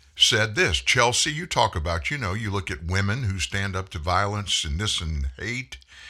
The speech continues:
and you talk about how you don't remember a time in your life where your family wasn't faced with hate and with threats." Talk to me about what it was like to experience that and then experience it through the program.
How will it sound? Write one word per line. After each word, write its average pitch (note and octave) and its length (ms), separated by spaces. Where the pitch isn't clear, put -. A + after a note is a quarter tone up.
and D2+ 100
you C#2 80
talk G2+ 320
about F2 280
how G2 140
you G2 200
don't G2 240
remember F#2 340
a E2+ 80
time G#2 320
in G2 60
your F#2+ 160
life G2 540
where G2 160
your A#2+ 160
family G#2+ 360
wasn't F#2+ 400
faced G2+ 360
with D2 140
hate B2+ 360
and E2+ 160
with E2+ 160
threats." B2 520
Talk G#3+ 320
to F3 80
me D3+ 180
about A#2+ 360
what A#2 120
it A2 100
was G2 200
like A#2 260
to G#2 160
experience C3 720
that G2 300
and B2 140
then E3 120
experience B2+ 720
it A#2 180
through A2 340
the C3+ 180
program. G#2+ 720